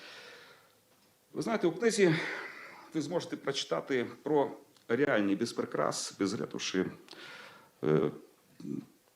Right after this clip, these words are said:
події, які відбувалися на Майдані, про життя Майдану, яке не потрапляло до об'єктиву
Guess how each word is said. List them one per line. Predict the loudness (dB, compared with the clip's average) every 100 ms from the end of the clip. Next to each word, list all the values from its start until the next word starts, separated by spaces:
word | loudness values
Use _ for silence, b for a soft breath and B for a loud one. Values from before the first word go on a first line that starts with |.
| 2
події, | 4 4 4 4
які | 0 -2
відбувалися | 2 4 4 4
на | 0
Майдані, | 0 2 0 0
про | 2 2
життя | 2 -2 -2
Майдану, | -2 -2 0 2 2 2 -2 B B B B B B 0
яке | 2 4 4 4 B B B -20 _ 6
не | 6
потрапляло | 6 2 4 4 2 -4
до | -2 0 2 0 -2
об'єктиву | 0 0 2 2 2